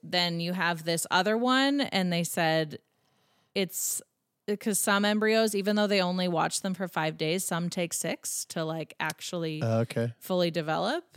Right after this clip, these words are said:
Speaker 1: um, 'cause there's always ones that are slower to develop. So they said, you know, this one is either going to die tomorrow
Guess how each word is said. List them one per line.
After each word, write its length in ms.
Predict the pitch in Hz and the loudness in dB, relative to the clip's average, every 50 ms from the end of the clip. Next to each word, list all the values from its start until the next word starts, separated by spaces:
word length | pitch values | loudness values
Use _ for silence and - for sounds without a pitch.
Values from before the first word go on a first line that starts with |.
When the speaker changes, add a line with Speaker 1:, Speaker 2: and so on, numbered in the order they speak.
| - - | -14 -8
Speaker 1:
um, 340 | - 175 170 165 156 156 151 | -6 -6 -6 -6 -6 -8 -10
'cause 180 | - - 175 160 | -10 -12 -10 -10
there's 180 | 170 165 160 | -10 -8 -8
always 300 | 170 156 151 165 160 151 165 | -8 -6 -6 -8 -8 -10 -10
ones 200 | 156 151 156 156 | -12 -12 -12 -12
that 100 | 156 151 | -12 -12
are 80 | 156 | -10
slower 440 | - - - - - - 151 165 190 | -10 -12 -12 -12 -12 -12 -12 -12 -12
to 140 | 190 - 190 | -12 -12 -12
develop. 560 | 175 185 170 165 165 170 202 254 302 - _ - _ - - - - - - - - _ | -10 -10 -8 -8 -6 -6 -6 -8 -8 -10 _ -18 _ -20 -20 -20 -20 -20 -20 -20 -16 _
So 580 | - - - 190 180 175 170 160 160 165 170 - _ _ _ _ _ _ _ _ _ _ _ _ _ _ - - 175 | -4 0 4 6 6 6 6 4 2 0 -4 -8 _ _ _ _ _ _ _ _ _ _ _ _ _ _ -8 -4 0
they 180 | 180 175 180 170 | 2 2 2 2
said, 600 | - - 190 170 165 165 160 160 160 151 - - - _ _ | 2 2 2 2 2 2 2 0 0 -2 -6 -10 -12 _ _
you 100 | - 175 165 | -4 -4 -2
know, 400 | 156 156 156 160 160 156 - - _ _ _ _ _ _ _ _ _ _ _ _ _ _ _ _ | -2 -2 -2 -2 -4 -6 -8 -10 _ _ _ _ _ _ _ _ _ _ _ _ _ _ _ _
this 560 | - 185 156 151 160 165 190 208 214 - - - | -16 -16 -14 -10 -2 0 0 2 2 0 -2 0
one 340 | 233 233 247 262 294 339 | 0 2 2 2 0 -2
is 160 | 359 349 277 240 | -2 -4 -2 -2
either 460 | - 175 170 170 180 180 208 214 214 | 0 2 2 2 2 0 0 -2 -2
going 380 | 185 185 180 175 175 175 175 | -2 -2 -2 -2 -2 -2 -2
to 480 | 165 - - 190 175 175 170 160 156 151 - _ _ _ _ _ _ _ _ _ _ _ _ _ - | -4 -4 -4 -4 -4 -4 -4 -6 -8 -10 -14 _ _ _ _ _ _ _ _ _ _ _ _ _ -12
die 460 | - - - - - - - 277 320 - | -10 -10 -10 -10 -10 -8 -8 -8 -8 -10
tomorrow 640 | - - 311 302 294 311 311 339 370 381 403 415 | -10 -10 -8 -8 -6 -6 -6 -6 -8 -10 -12 -14